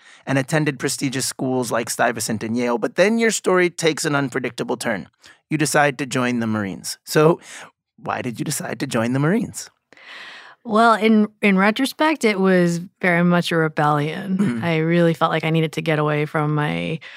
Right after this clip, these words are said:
Speaker 2: home, my family. They put a lot of pressure on me growing up,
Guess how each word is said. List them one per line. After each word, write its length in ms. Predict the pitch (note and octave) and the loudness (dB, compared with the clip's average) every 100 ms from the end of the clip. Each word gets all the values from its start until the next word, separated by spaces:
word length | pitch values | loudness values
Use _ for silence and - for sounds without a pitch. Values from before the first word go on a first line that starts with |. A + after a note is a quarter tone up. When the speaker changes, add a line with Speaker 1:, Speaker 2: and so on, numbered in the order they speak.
| - - | -20 -20
Speaker 2:
home, 460 | - G3+ G3 F#3 F3 | 0 4 6 6 4
my 140 | D#3 | 2
family. 800 | D#3+ F#3 F3 E3 E3 D#3+ D#3+ D#3+ | 0 0 2 2 2 2 0 -2
They 260 | E3 F3 E3 | 2 2 2
put 220 | - F#3 | 0 0
a 60 | D#3+ | 2
lot 280 | D#3 D3+ | 4 4
of 300 | D3+ D3 D3 D#3 - - - | 2 -2 -4 -10 -14 -20 -4
pressure 320 | F#3 D#3 E3 | 0 0 0
on 120 | D3+ | 0
me 160 | D3+ D3+ | 0 -2
growing 300 | D#3+ D3 D3+ | -2 -2 -2
up, 300 | D3+ E3 - | -4 -6 -10